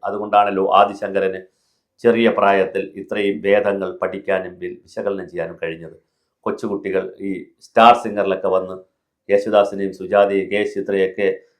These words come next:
അല്ലെങ്കിൽ എം എസ് സുബ്ബലക്ഷ്മിയൊക്കെ വിസ്മയിക്കുന്ന രീതിയിൽ, എ ആർ റഹ്മാനെയൊക്കെ വിസ്മയിക്കുന്ന രീതിയിൽ കുഞ്ഞുങ്ങൾ വന്നിട്ട് വലിയ പ്രകടനങ്ങൾ നടത്തുന്നത് ആ ജന്മത്തിൽ അല്ലെങ്കിൽ ഈ ജന്മത്തിൽ കുഞ്ഞുങ്ങൾക്ക് കിട്ടിയ പരിശീലനം കൊണ്ടല്ല, അതിനു മുമ്പുള്ള വാസന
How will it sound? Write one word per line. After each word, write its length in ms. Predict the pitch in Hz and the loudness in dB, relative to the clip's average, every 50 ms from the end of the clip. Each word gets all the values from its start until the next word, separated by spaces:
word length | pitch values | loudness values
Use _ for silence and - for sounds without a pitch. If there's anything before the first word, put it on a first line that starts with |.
| _ _ _ | _ _ _
അല്ലെങ്കിൽ 220 | 98 101 101 101 101 98 | -2 0 2 2 2 0
എം 80 | 104 107 | 0 -2
എസ് 80 | - | 0
സുബ്ബലക്ഷ്മിയൊക്കെ 640 | - 95 101 98 95 - - 98 95 95 95 - 101 95 92 | 0 2 2 2 0 -4 -6 -6 -4 -4 -2 -2 -4 -4 -4
വിസ്മയിക്കുന്ന 540 | 92 92 - 113 113 113 110 - 107 107 101 98 | -6 -6 -2 0 2 2 2 0 -2 -2 -2 0
രീതിയിൽ, 260 | 98 95 98 95 95 98 | 0 0 0 2 4 4
എ 20 | 104 107 | 6 6
ആർ 60 | 107 104 | 4 2
റഹ്മാനെയൊക്കെ 420 | 95 - - 98 98 98 95 92 92 90 | 0 -2 -4 -4 -4 -4 -6 -8 -10 -12
വിസ്മയിക്കുന്ന 340 | - 101 101 95 101 95 98 | -10 -10 -8 -8 -8 -10 -8
രീതിയിൽ 180 | 95 95 95 - - | -10 -10 -10 -6 -6
കുഞ്ഞുങ്ങൾ 520 | 127 131 139 139 151 143 127 104 98 - - _ _ _ _ _ 92 | -4 -2 0 2 4 4 4 4 2 0 -6 _ _ _ _ _ 0
വന്നിട്ട് 380 | 95 95 98 98 98 - 95 87 90 - - _ 87 | 0 0 0 -2 -4 -4 -4 -6 -6 -8 -12 _ -6
വലിയ 320 | 92 98 110 113 110 107 101 - - | -4 -2 0 0 2 2 0 0 0
പ്രകടനങ്ങൾ 480 | - 90 101 90 92 95 92 90 90 87 82 85 | -4 -4 -4 -4 -4 -6 -6 -6 -8 -8 -6 -6
നടത്തുന്നത് 500 | 85 90 87 - 92 87 87 85 87 85 - _ _ _ _ _ - | -6 -6 -6 -8 -10 -10 -10 -10 -10 -12 -14 _ _ _ _ _ 4
ആ 120 | 95 113 127 - - - | 6 8 8 8 6 6
ജന്മത്തിൽ 480 | - - - 104 104 - - - 95 85 - - - | 4 2 4 2 0 -2 -2 -6 -10 -10 -10 -12 -8
അല്ലെങ്കിൽ 260 | 95 98 101 98 98 95 104 110 120 | -6 -4 -4 -4 -4 -4 -2 -2 -2
ഈ 20 | 120 113 107 | -2 0 0
ജന്മത്തിൽ 500 | 101 98 98 95 92 - - 85 80 - _ _ _ | 0 0 0 -2 -6 -6 -8 -12 -12 -14 _ _ _
കുഞ്ഞുങ്ങൾക്ക് 420 | 101 98 101 101 98 98 92 - - 85 | -10 -8 -8 -6 -6 -6 -6 -6 -10 -16
കിട്ടിയ 340 | 90 - 95 90 85 85 85 - | -18 -14 -10 -8 -8 -8 -6 -6
പരിശീലനം 500 | 90 87 90 - - 95 90 90 87 85 82 | -6 -6 -6 -10 -12 -14 -14 -12 -14 -12 -12
കൊണ്ടല്ല, 300 | 90 87 95 98 107 123 113 - - - - _ _ _ _ _ _ _ _ - 85 | -8 -4 -2 2 6 6 6 6 4 0 -10 _ _ _ _ _ _ _ _ -12 -10
അതിനു 180 | 87 90 90 90 92 | -8 -8 -8 -10 -10
മുമ്പുള്ള 400 | 95 104 98 104 98 92 90 90 90 - - - _ _ _ _ _ - | -10 -10 -6 -4 -4 -2 -2 -2 -2 -2 -4 -10 _ _ _ _ _ 2
വാസന 460 | 98 104 127 131 127 - 147 127 123 | 6 8 8 8 8 6 4 4 4